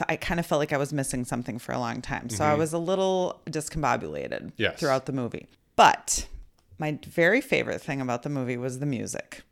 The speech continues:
Speaker 1: I
Speaker 2: Yeah.
Speaker 1: loved the soundtrack, and I thought the music gave it a nice, fun, you know, 'cause there's a lot of dark fighting scenes. And so we,
Speaker 2: Yes.
Speaker 1: we'd kinda always went back to the music. That was a back, you know, so I loved the music. The music
Speaker 2: Yeah.
Speaker 1: was great. I liked that there were, um,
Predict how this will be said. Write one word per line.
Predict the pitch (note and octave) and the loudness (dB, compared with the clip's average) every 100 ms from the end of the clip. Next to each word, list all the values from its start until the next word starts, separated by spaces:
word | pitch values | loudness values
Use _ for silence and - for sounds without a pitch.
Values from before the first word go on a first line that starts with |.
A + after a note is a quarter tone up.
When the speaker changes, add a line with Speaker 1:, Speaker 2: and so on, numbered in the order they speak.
| - | 0
Speaker 1:
I | |
Speaker 2:
Yeah. | D3 | 4
Speaker 1:
loved | C#3 C#3+ | 4 2
the | D#3 | -2
soundtrack, | D3+ C#3 C3+ - C3 C3+ | 2 0 0 2 2 2
and | C3+ | -2
I | C#3 | 0
thought | C#3 C#3 | -2 -2
the | |
music | C#3 C3+ B2+ - - B2+ | -4 -4 -6 -8 -10 -6
gave | C3+ A#2+ | -4 -4
it | |
a | B2 | -4
nice, | B2+ A#2+ B2 - | -4 -4 -6 -10
fun, | - - B2 A#2 A#2 A2+ A#2+ - - _ - | -12 -4 -2 -2 -2 -4 -8 -16 -20 _ -8
you | |
know, | - - | -6 -6
'cause | - - | -8 -4
there's | B3+ A#3+ | -4 -2
a | |
lot | F3 C#3 | -2 -2
of | C3+ | -2
dark | B2 A2+ - | 0 0 -2
fighting | - A#2 A#2 A#2 | -4 -2 0 -2
scenes. | B2 - A2 G#2+ A2+ - | -6 -6 -6 -4 -6 -8
And | C#3 B2+ | -6 -8
so | - B2+ B2+ | -4 0 0
we, | C#3 | 0
Speaker 2:
Yes. | D3 | -2
Speaker 1:
we'd | D3+ D3 | -4 -2
kinda | - C#3+ | -2 0
always | C#3+ C#3 C3+ | -2 -2 -2
went | D3 C3 | -4 -4
back | A#2+ B2 | -4 -4
to | C#3+ | -4
the | B2+ | -4
music. | A#2 F#2+ D#2 A#1+ - - | -4 -6 -6 -8 -10 -10
That | - | -8
was | - A#2 | -8 -8
a | |
back, | A2+ A2 - | -8 -8 -10
you | A2+ | -12
know, | - | -10
so | A#2 C3 | -4 0
I | |
loved | E3+ E3+ D3 | 6 6 6
the | E3 | -4
music. | A#2 - - | -6 -8 -10
The | B2+ | -2
music | G#2+ - | -2 0
Speaker 2:
Yeah. | |
Speaker 1:
was | E3+ E3 | -4 0
great. | B2+ A#2+ - - - - - - E3 | 0 0 -6 -16 -14 -14 -16 2 6
I | E3 | 6
liked | D#3+ D#3+ D3+ D#3 - - - | 6 6 6 4 2 0 2
that | D#3 - | 2 2
there | D3+ D3 | 0 0
were, | C3+ C#3+ C#3 C3+ C3+ C3 - | 0 0 0 2 2 0 -2
um, | C3+ B2 A2 - - - | -2 0 -2 -4 -8 -12